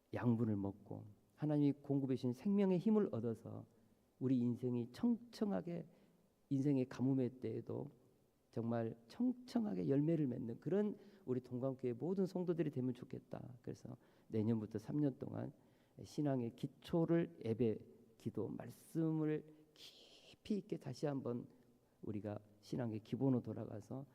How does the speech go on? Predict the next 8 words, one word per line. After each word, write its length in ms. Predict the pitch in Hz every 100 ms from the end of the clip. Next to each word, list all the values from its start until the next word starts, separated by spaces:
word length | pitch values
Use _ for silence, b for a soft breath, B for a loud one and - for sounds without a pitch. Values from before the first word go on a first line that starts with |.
| b
신앙을 400 | - 170 175 170
세우는, 480 | 156 143 139 123 127 - B B
에, 60 | -
그런, 520 | - 120 117 123 156 - B B B B -
에, 220 | 107 104 113
참, 340 | 117 110 110 - - _ -
에, 160 | 110 - - - - _ 196 _ _ - -
어, 140 | 123